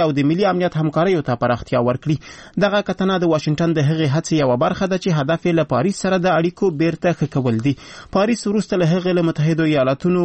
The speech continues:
او استرالیا څخه خپل سفیران وروغوښتل چې امریکا د جنوبي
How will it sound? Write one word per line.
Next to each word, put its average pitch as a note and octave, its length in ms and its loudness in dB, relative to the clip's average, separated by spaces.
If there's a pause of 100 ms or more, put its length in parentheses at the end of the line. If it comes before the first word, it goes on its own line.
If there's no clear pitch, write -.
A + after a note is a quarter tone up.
او C#3+ 160 2
استرالیا C#3+ 500 0
څخه E3 300 -4
خپل E3+ 240 -2
سفیران D#3 400 0
وروغوښتل F#3+ 600 0
چې F#3+ 100 0 (460)
امریکا F#3 420 0
د F3+ 100 0
جنوبي E3+ 240 0